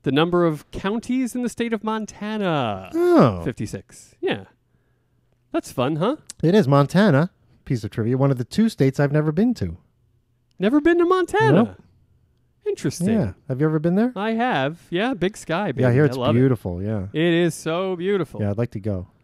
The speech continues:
Speaker 1: Yeah, I mean, it's the, it really inspires you in terms of, like, uh, you know, when you come from where I slash we come from, it seems like every s-,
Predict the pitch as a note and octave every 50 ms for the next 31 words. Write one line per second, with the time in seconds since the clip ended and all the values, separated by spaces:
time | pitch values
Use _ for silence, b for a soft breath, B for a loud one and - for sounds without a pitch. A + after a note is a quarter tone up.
0 | _ _ _ _ _ _ _ _ _ _ _ _ _ _ - D3 B2+ G#2 - A2
1 | B2+ C#3 C#3 C#3 C#3 - - - - C3 B2 B2+ B2+ B2+ C3 - C3+ C#3 D3+ D3+
2 | D3+ C#3+ B2+ C3 A#2 - - C#3+ C3 C3 B2+ B2+ B2+ A#2+ B2 A#2+ A#2 A#2 A2+ A2
3 | - C#3+ A#2+ A#2 A2+ A2 A#2+ A2 G#2+ A2+ G#2+ G#2+ G#2+ - _ B2 A#2 A#2 A2+ A2+
4 | A#2 A#2 B2 C3+ C3 A#2 A2+ A#2+ A#2+ A2+ - D3+ C3 A#2 - C3+ B2 A#2+ A#2 A#2
5 | A2+ A2+ A2+ A2+ A#2 A#2 A#2 A2+ A2+ A2 - - B2 A2+ A2 - - B2 A#2 G#2+
6 | - - D3+ C#3+ A#2+ - C#3 A#2+ A#2 A#2 A#2 A2 - - C3+ B2+ A2+ A#2 A2+ G#2+
7 | A#2 A#2 A#2+ A#2 A#2+ A#2 A2+ A2 - - - - - -